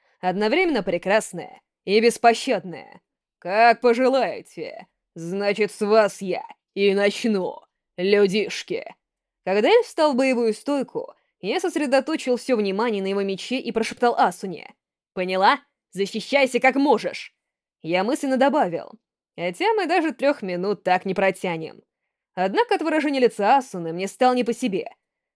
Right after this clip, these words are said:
За то короткое время, которое я знаю свою спутницу,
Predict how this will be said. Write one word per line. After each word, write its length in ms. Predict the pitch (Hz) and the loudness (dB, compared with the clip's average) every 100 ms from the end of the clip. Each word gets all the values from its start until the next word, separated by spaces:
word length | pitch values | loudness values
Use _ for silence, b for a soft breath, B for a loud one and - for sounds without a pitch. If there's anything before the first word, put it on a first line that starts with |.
| - | -12
За 240 | 165 196 | 0 0
то 120 | 214 339 | 0 0
короткое 380 | 320 320 302 | 0 0 0
время, 320 | 285 302 277 254 | 0 -2 -2 0
которое 280 | 240 240 | 2 4
я 120 | 226 214 | 4 2
знаю 220 | 233 226 | 0 -2
свою 280 | 196 196 185 | 0 0 0
спутницу, 840 | - 226 240 170 - - - | -4 -4 -4 -6 -10 -14 -14